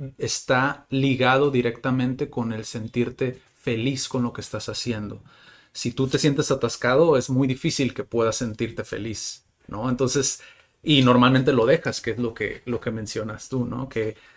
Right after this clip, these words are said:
que es importante el, el hacernos esas preguntas, aunque pueda ser algo muy difícil, ¿no?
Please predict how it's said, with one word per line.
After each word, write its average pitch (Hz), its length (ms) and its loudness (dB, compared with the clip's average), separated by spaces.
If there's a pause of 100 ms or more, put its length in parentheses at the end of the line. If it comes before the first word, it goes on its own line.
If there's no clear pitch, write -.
(760)
que 135 100 6
es 131 120 4
importante 151 840 6 (220)
el, - 420 -10
el 120 140 0
hacernos 151 640 4
esas 120 220 -4
preguntas, 107 540 -8
aunque 131 280 0
pueda 156 320 4
ser 160 180 4
algo 160 200 4
muy 156 240 2
difícil, 151 520 -4
¿no? 135 200 -4